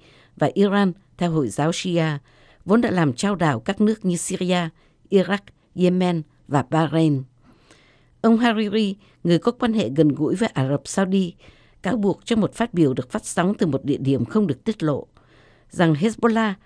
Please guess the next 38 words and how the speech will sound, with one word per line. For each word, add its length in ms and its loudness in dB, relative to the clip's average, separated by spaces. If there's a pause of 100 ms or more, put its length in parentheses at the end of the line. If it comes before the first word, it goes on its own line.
(120)
đang 200 0
chĩa 280 -2
vũ 200 -4
khí 360 -4
vào 100 0
người 260 0
Yemen, 380 2 (280)
Syria 600 -2
và 80 0
Lebanon. 640 2 (1000)
Trong 160 2
những 160 2
phát 260 -6
biểu 300 2
nhắm 200 4
vào 200 -2
Iran, 420 2 (420)
ông 220 2
nói 180 0
thế 200 0
giới 180 2
Ả 220 0
Rập 140 0 (340)
sẽ 140 -4
cắt 240 -6
đứt 120 0 (120)
những 340 0
bàn 180 0
tay 320 -2 (100)
gian 260 2
tà 340 -4 (100)
chìa 180 2
về 160 -4
phía 180 -4
mình. 260 0 (1120)
Kênh 180 2
truyền 200 2
hình 280 4